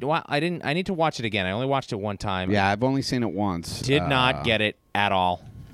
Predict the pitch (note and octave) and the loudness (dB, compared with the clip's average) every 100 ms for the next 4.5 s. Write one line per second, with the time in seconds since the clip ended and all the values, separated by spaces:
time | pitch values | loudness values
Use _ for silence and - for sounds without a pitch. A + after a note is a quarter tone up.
0 | - - A2+ A#2+ A2+ G#2 A2 F#2 F#2+ G2+ | -10 -4 -4 -2 0 2 2 0 -2 -2
1 | G2+ F#2+ - B2 F#2+ F#2 F#2 A2 B2 A#2 | -2 -4 -2 -2 0 -2 -2 0 2 2
2 | D#3 G3+ G3+ - G#3 G3+ G3 G3 F#3+ F#3 | 2 0 -2 0 2 2 4 2 0 -4
3 | E3+ - F3 D#3+ E3 D#3+ - D#3+ D#3 D3+ | -4 -4 0 0 0 -2 0 0 0 2
4 | D#3 D#3 D3 D#3 D3 | 2 2 0 -2 -4